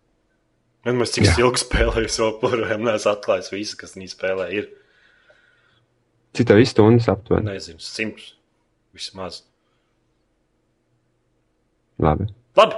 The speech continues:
Speaker 1: ejam tālāk.
Speaker 2: Jā.
Speaker 1: Baumas, Orbis, PlayStation četri informācija esot noplūdusi.
Speaker 2: Yes.
Speaker 1: Yes, būs H D A M D septītās sērijas videokarte un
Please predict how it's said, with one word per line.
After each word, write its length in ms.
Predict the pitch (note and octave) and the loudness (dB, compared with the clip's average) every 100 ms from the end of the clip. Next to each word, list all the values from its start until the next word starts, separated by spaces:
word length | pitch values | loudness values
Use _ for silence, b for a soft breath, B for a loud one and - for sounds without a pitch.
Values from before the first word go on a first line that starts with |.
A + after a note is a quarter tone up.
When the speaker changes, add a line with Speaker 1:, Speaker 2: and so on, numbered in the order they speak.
| - | -8
Speaker 1:
ejam 220 | B2+ C#3 | -6 0
tālāk. 340 | D#3+ D3 A2 - - _ _ _ _ _ _ _ _ _ _ | 6 6 6 0 -14 _ _ _ _ _ _ _ _ _ _
Speaker 2:
Jā. 140 | G2 F2+ - | 0 0 -2
Speaker 1:
Baumas, 600 | _ G2 A2 B2+ C3 A2+ - - _ _ _ _ - | _ 0 4 4 2 -2 -8 -16 _ _ _ _ 0
Orbis, 560 | A2+ A#2+ A#2 A#2+ - | 2 2 0 -4 -4
PlayStation 540 | - A#2 A2 A2 A2 A#2+ | -2 -2 2 0 0 4
četri 240 | C3 C3+ | 4 4
informācija 520 | C#3+ D3+ A#2+ A2+ B2 | 2 4 4 2 2
esot 220 | A#2+ A#2 B2+ | 0 0 0
noplūdusi. 600 | B2+ B2 G#2+ G2+ - G2 B B B B B B B _ _ | 0 0 -6 -6 -10 -12 B B B B B B B _ _
Speaker 2:
Yes. 420 | A2+ A2+ - - - - | 4 6 2 -4 -6 -6
Speaker 1:
Yes, 300 | G2+ G2+ - A2+ A2+ - | -6 -4 -4 -4 -6 -6
būs 280 | A2+ A2 - - - | -6 -6 -6 -8 -10
H 420 | - A2+ A#2+ G#2+ F#2 | -2 0 0 -4 -4
D 160 | A2+ A#2 | 0 2
A 200 | G#2+ A2+ | 2 0
M 160 | A2 | 0
D 100 | G#2+ | 2
septītās 600 | A2+ A#2 - G#2 G2+ F#2+ b b b b b | 2 -2 -6 -4 -4 -4 b b b b b
sērijas 920 | _ - - - - G2+ G#2+ G#2 - - _ | _ -20 -20 -12 -4 -2 -2 -4 -8 -14 _
videokarte 800 | F2 F#2 G#2 A#2+ A#2 A#2+ A#2 - | -20 -14 -2 -2 0 -2 -4 -4
un 240 | G#2 G2 | -6 -6